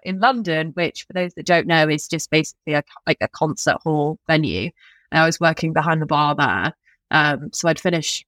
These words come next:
at uni and then go do that in the evening and then come back and then write my work for the next day at, like, two in the morning,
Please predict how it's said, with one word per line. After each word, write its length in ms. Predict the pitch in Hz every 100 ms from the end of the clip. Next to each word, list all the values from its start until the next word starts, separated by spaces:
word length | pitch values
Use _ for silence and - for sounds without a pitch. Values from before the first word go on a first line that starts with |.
| -
at 120 | -
uni 300 | 160 156 156
and 100 | 143
then 80 | 151
go 160 | 156 151
do 160 | 160
that 160 | 156 -
in 60 |
the 140 | 160 160
evening 360 | 160 156 147
and 100 | 151
then 140 | 151 151
come 180 | 160 156
back 300 | 143 120 - _
and 80 | 151
then 220 | 151 147 - -
write 160 | 151
my 100 | 143
work 340 | 127 110 98 -
for 120 | -
the 60 | 131
next 240 | 95 -
day 320 | 107 - 160 -
at, 140 | 156
like, 160 | - - -
two 160 | 147
in 80 | 139
the 60 | 143
morning, 360 | 143 87 185